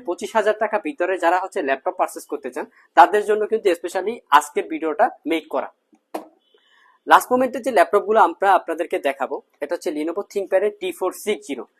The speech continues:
যারা হচ্ছে সিক্স জেনারেশন ল্যাপটপ চান, যাদের বাজেট একটু পঁচিশ হাজার টাকার আশেপাশে, ল্যাপটপটা দিয়ে কিন্তু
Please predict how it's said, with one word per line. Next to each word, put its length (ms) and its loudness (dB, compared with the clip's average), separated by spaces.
যারা 200 8
হচ্ছে 160 -2
সিক্স 220 -6
জেনারেশন 340 -4
ল্যাপটপ 360 -4
চান, 120 -4
যাদের 220 -2
বাজেট 340 2
একটু 220 -10
পঁচিশ 280 -12
হাজার 220 -4
টাকার 260 0
আশেপাশে, 380 -6
ল্যাপটপটা 400 2
দিয়ে 220 2
কিন্তু 160 -6